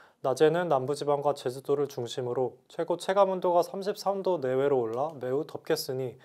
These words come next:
건강 관리에 각별히 유의하시기 바랍니다. 이어서 오늘 전국 날씨입니다. 오늘은 중부지방은 대체로 흐리고 남부지방은 대체로 맑다가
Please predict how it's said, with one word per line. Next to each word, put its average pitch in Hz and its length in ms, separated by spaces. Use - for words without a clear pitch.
건강 135 320
관리에 135 420
각별히 147 540
유의하시기 135 540
바랍니다. 123 540
이어서 165 400
오늘 151 300
전국 147 340
날씨입니다. 135 760
오늘은 180 340
중부지방은 175 680
대체로 156 380
흐리고 135 520
남부지방은 160 760
대체로 143 400
맑다가 135 580